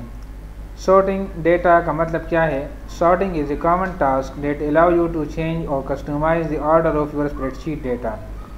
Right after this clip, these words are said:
For example, हमारे पास अगर Excel sheet में बहुत ज़्यादा data हो और हम इसको एक order में sort करना चाहते हैं,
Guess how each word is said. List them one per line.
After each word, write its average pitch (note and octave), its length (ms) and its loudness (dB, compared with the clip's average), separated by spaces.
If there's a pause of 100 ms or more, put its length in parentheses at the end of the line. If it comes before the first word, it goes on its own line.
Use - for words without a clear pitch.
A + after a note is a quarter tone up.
(600)
For D3+ 120 2
example, F3+ 360 0
हमारे E3+ 320 2 (100)
पास E3 360 2 (120)
अगर D3 340 -2 (460)
Excel E3+ 380 -4
sheet F#3 340 -4
में C#3 280 -4 (580)
बहुत E3+ 220 6
ज़्यादा E3 280 4
data D3 300 2
हो G#2+ 200 -4 (800)
और C#3+ 100 2
हम F3+ 180 2
इसको F3 420 2
एक D3+ 380 -4
order F3 300 8
में D#3 180 -2
sort E3 360 4
करना C#3+ 240 -2
चाहते C3 320 -2
हैं, A#2 200 -4